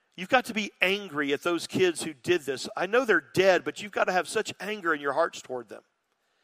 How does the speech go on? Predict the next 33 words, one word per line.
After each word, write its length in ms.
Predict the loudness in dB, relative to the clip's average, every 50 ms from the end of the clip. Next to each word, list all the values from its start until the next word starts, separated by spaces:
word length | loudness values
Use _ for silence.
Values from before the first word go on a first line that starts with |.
| _ _ _ _ _ _ _ _ _ _ _ _ _ _ -12
And 80 | -6 -4
the 40 | 0
woman 280 | 0 2 0 0 -2
responded, 580 | -2 -4 -4 2 2 4 4 4 2 0 -4 -4 -6 _ _ _ _ _ _ _ _ _ _ _ _ _ _ _ _ _ -20 _ _ _ _ _ _ _ _ _ _ _ _ _ _
"No, 200 | 2 2 4 6
Larry, 400 | 6 6 6 6 4 2 0 -4 _ _ _ _ _ _ _ _ -6
I 140 | 2 2 2
actually 240 | 2 2 -2 0 2
have 160 | 2 2 2
forgiveness 460 | -2 -8 -4 -4 -6 -6 -6 -10 -12
for 260 | -12 -12 -12 -14 -14
them. 160 | -16 -20 _ _ _ _ _ _ _ _ _ _ _ _ _ _ _ _ _ _ _ _ _ _ _ _ _ _ -4
I 80 | -4 -4
have 120 | -4 -6
pity 280 | -4 -4 -4 -4 -4 -8
for 280 | -8 -10 -10 -10 -10
them. 200 | -12 -16 -20 _ _ _ _ _ _ _ _ _ _ _ _ _ _ _ _ _ _ _ _ _ _ _ _ _ _ _ _ -4
I 100 | -4 -4
pity 320 | -4 2 2 2 2 2 0
especially 520 | -2 -2 0 0 0 0 -2 -6 -8 -10 -8
their 200 | -4 -4 -4 -4
parents 520 | -6 -8 -4 -2 -2 -2 -4 -6 -10 -12
who 100 | -12 -6
now 200 | -2 0 0 0
have 160 | 0 -2 -4
to 80 | -6 -12
live 540 | -10 -6 -4 -2 0 0 0 0 -2 -10 _ -20 -20 -20 -20 _ _ _ -10
with 200 | -10 -8 -4 -4
what 120 | -4 -4
their 120 | -2 -6 -6
children 380 | -6 -6 -8 -6 -8 -8 -10
have 120 | -12 -14 -12
done. 300 | -12 -12 -12 -14 -20